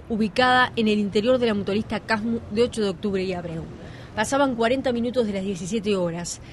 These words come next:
El banco ya había cerrado, pero algunos clientes aún permanecían adentro, como es habitual.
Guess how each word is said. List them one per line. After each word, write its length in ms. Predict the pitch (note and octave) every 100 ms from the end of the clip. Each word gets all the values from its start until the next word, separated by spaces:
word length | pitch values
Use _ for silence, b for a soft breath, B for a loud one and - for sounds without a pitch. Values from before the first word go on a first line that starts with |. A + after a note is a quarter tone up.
| B
El 120 | G3+
banco 360 | A3+ A#3+ G3 F#3 B B
ya 160 | - C4+
había 220 | C#4+ C#4+
cerrado, 520 | - A#3 A#3+ A#3 G#3 G3
pero 200 | B3+ B3+
algunos 320 | C4 C4+ C#4+
clientes 600 | C4 A#3+ B3 B3 B3+ A#3 -
aún 320 | A#3+ C4+ C#4+
permanecían 680 | C4+ A3+ A3+ G#3+ - B3 A3+
adentro, 500 | G3 G3+ G3 G3+ F#3+ -
como 240 | G3 G3
es 100 | E3+
habitual. 520 | G3+ F#3 - D#3+ D#3+